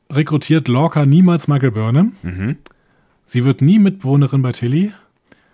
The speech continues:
Speaker 1: Tyler tritt niemals der Crew bei. Stamets und Burnham finden nie heraus, wie man den Spore Drive benutzt. Das Ding mit dem roten Engel passiert nicht. Das gesamte empfindungsfähige Leben, zumindest im Prime Universe, wird durch Control zerstört.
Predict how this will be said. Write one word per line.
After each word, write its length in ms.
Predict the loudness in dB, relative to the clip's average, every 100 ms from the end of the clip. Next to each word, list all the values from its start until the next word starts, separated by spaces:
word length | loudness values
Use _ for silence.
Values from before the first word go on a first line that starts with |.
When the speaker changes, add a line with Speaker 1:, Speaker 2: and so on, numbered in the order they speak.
| _ _ -6
Speaker 1:
Tyler 380 | -2 0 2 0
tritt 220 | -4 -2
niemals 300 | 0 0 -2
der 80 | -8
Crew 240 | -4 -4
bei. 300 | -2 -2 -2
Stamets 440 | -4 -2 -2 -2
und 140 | -4 -4
Burnham 340 | 0 2 0
finden 300 | -2 -4 0
nie 140 | 2 2
heraus, 320 | 0 -2 -2
wie 40 |
man 160 | -2 -2
den 60 | -2
Spore 240 | -4 -6
Drive 220 | -4 -8
benutzt. 420 | -6 -6 -6 -10 -20 -20 -20 -20 _ -18 -18 -20 _ -20 _
Das 360 | -4 -4 -6 -16 -2
Ding 140 | 2 4
mit 100 | 4
dem 100 | 2
roten 240 | 2 0
Engel 260 | 0 0 0
passiert 400 | -2 0 -2 0
nicht. 200 | -4 -4
Das 100 | -4
gesamte 460 | -2 0 0 -4 -6
empfindungsfähige 680 | -4 0 0 0 -2 0 0
Leben, 260 | 0 -2
zumindest 300 | -2 -2 -2
im 60 | -6
Prime 260 | -6 -2 0
Universe, 360 | 0 -4 -6
wird 140 | -6 -8
durch 120 | -6
Control 360 | -6 -4 -6
zerstört. 520 | -6 -8 -2 0 0